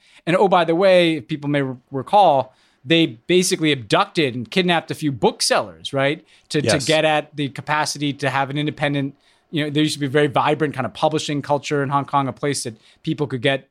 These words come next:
Speaker 1: books in Chinese that were critical of the government or at least honest about history. And so this was the last kind of piece of media real estate that hadn't been swallowed up. And, and so this is a big deal because it, it kind of completes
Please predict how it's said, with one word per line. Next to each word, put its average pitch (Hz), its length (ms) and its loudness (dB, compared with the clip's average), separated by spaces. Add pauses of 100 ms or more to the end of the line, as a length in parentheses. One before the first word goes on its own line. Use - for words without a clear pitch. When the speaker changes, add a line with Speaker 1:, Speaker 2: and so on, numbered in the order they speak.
(120)
Speaker 1:
books 139 340 -4
in 127 100 -4
Chinese 139 540 -2
that 135 100 -2
were 117 120 -6
critical 135 440 -2
of 113 80 -6
the 117 80 -6
government 139 340 -2
or 120 80 -6
at 120 60 -8
least 123 320 -10
honest 131 300 -4
about 110 180 -6
history. 135 480 -8 (460)
And 170 160 2
so 165 340 2 (400)
this 170 380 2
was 160 160 -2
the 139 100 -2
last 131 480 -4
kind 147 200 -4
of 110 160 -10 (840)
piece 196 440 -2
of 123 380 -6
media 147 380 0
real 165 220 0
estate 98 420 -8 (300)
that 127 100 -2
hadn't 151 220 -2
been 127 120 -4
swallowed 123 440 -2
up. 143 240 0
And, 120 200 -8
and 143 160 -8
so 143 120 -2
this 226 220 -6
is 202 80 -8
a 143 80 2
big 117 580 -2
deal 127 520 -2 (360)
because 139 360 0
it, 143 160 -4
it 139 140 -12
kind 151 140 -2
of 139 100 -10
completes 151 800 -4